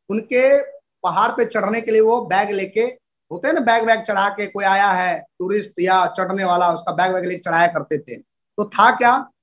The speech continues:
सारे लोग चढ़ते थे, तो इनको एक दिन अचानक दिल में ये आ गया कि मैं भी क्यों ना चढ़ूं, मैं भी क्यों ना चढ़ के देखता हूँ, दूसरे का बैग पहुंचाता हूँ। ऐसे जो भी जिसके साथ जा रहे थे वो भी कोई नहीं पहुंच पा रहा था, आधे रास्ते से लौट के चला आ रहा,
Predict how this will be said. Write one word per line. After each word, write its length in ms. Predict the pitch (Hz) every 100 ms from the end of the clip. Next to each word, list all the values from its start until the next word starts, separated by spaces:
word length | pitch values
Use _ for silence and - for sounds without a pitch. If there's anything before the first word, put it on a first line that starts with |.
| _ -
सारे 260 | 202 233
लोग 220 | 247 247
चढ़ते 280 | 254 226 269
थे, 240 | 269 254 175
तो 140 | 190
इनको 220 | 208 233
एक 120 | 240
दिन 140 | 208 233
अचानक 380 | 196 220 226 208
दिल 220 | 208 226
में 120 | 220
ये 80 | 214
आ 140 | 202
गया 200 | 185 202
कि 120 | 208
मैं 200 | 190 185
भी 80 | 220
क्यों 160 | 226 214
ना 120 | 196
चढ़ूं, 320 | 165 139 120 - _ _ _ _ _ _ -
मैं 140 | 214
भी 100 | 247
क्यों 200 | - 247
ना 120 | 247
चढ़ 180 | 247 233
के 100 | 220
देखता 300 | 214 208 -
हूँ, 140 | 185 160
दूसरे 260 | 185 214
का 80 | 208
बैग 180 | 196 196
पहुंचाता 460 | 185 175 170 170
हूँ। 140 | 139 - _ _ -
ऐसे 220 | 170 220
जो 180 | 196 220
भी 100 | 254
जिसके 260 | 220 - 247
साथ 280 | 233 233
जा 120 | 214 226
रहे 120 | 240
थे 100 | 247
वो 160 | 233
भी 160 | 226 269
कोई 160 | 277 262
नहीं 100 | 262
पहुंच 240 | 226 226 196
पा 100 | 165
रहा 140 | 131
था, 140 | -
आधे 260 | 123 175 214
रास्ते 260 | 202 196 208
से 120 | 185
लौट 180 | 185 175
के 60 |
चला 180 | - 170
आ 120 | 196
रहा, 220 | 196 165